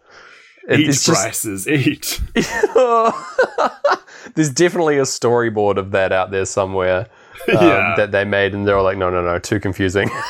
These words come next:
Speaker 1: <laughs> too weird. Just put fish with the fish tank. It'll be, it'll be fine. No one will pay
Speaker 2: Mm.
Speaker 1: that much attention."
Speaker 2: <laughs> Yeah.
Speaker 1: Um, anyway, uh, old mate is, uh, the, the Robert De Niro is passing on the family business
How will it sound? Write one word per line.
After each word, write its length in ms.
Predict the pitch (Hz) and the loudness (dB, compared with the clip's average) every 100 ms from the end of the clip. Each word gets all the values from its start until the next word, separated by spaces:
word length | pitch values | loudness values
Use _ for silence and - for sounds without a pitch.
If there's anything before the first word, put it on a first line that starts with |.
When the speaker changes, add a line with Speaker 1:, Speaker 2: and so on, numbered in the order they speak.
| - - | -8 -2
Speaker 1:
<laughs> 360 | 339 262 - | 0 0 -2
too 240 | - - 120 | -2 0 2
weird. 320 | 117 113 117 107 - 156 | 2 2 0 -4 -4 -4
Just 160 | - 175 | -4 -2
put 160 | 139 | -2
fish 280 | - 123 117 | 0 0 0
with 140 | 117 101 | -4 -8
the 40 | |
fish 300 | - 110 - | -2 0 0
tank. 220 | 107 98 | -2 -2
It'll 160 | 107 104 | -4 -4
be, 100 | 107 | -4
it'll 180 | - 107 | -4 -4
be 120 | 107 | -2
fine. 300 | - 95 90 - _ - | 0 -2 -2 -12 _ -4
No 180 | 110 110 | 0 0
one 100 | 101 | 0
will 80 | |
pay 180 | 98 110 | 0 -2
Speaker 2:
Mm. 40 | 98 | -2
Speaker 1:
that 140 | 98 | -2
much 220 | 92 90 | -2 -4
attention." 540 | 92 98 92 - 92 - - | -4 -4 -4 -4 -4 -6 -6
Speaker 2:
<laughs> 200 | 349 - | -4 0
Yeah. 300 | 101 101 104 | 0 2 0
Speaker 1:
Um, 220 | 104 101 - _ _ - _ _ _ - - | 0 -4 -12 _ _ -20 _ _ _ -20 -6
anyway, 380 | 117 101 87 80 - - - - | -2 0 0 -2 -10 -20 -20 -4
uh, 340 | 117 110 110 113 | 0 2 2 2
old 180 | 127 147 | 2 2
mate 320 | 143 139 131 _ | 4 2 0 _
is, 600 | 127 117 117 120 113 - - | 2 4 4 4 2 -2 0
uh, 1080 | 110 107 107 104 107 107 107 104 104 107 104 | 2 4 4 4 2 2 0 2 2 2 2
the, 260 | 104 110 104 | 2 0 0
the 140 | 107 | 0
Robert 340 | 104 110 110 107 | 0 0 0 -4
De 80 | 107 | -2
Niro 360 | 107 101 98 | 0 2 2
is 80 | 98 | 0
passing 420 | - 107 104 113 | 0 0 0 0
on 220 | 104 98 98 | 0 0 0
the 160 | 95 | 0
family 480 | - 135 151 147 131 | 2 2 2 4 2
business 720 | 113 120 113 101 80 - - | 2 0 0 -2 -4 -4 -6